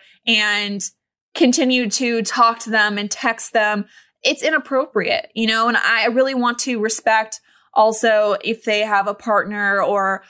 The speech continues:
a wife or a girlfriend or whatever, eh, whoever it may be, I don't want to ever overstep boundaries. And so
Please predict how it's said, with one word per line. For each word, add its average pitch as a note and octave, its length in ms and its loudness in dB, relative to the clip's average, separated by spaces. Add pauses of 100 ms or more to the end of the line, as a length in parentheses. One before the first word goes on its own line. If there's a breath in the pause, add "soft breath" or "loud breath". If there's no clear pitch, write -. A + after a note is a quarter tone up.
(160 loud breath)
a G#3+ 100 4
wife G#3 420 0
or G3+ 200 -2
a G3+ 80 -8
girlfriend G#3+ 480 0
or G#3 100 0
whatever, G#3 580 -2 (280 soft breath)
eh, A3 200 0
whoever A#3+ 280 2
it - 100 -4
may G#3+ 140 0
be, A#3+ 440 -2 (200 loud breath)
I B3 120 2
don't D4 220 2
want B3+ 180 -2
to B3+ 140 -2
ever A3 260 0
overstep A3 560 -2
boundaries. G#3 720 0
And A3+ 160 0
so A3 380 2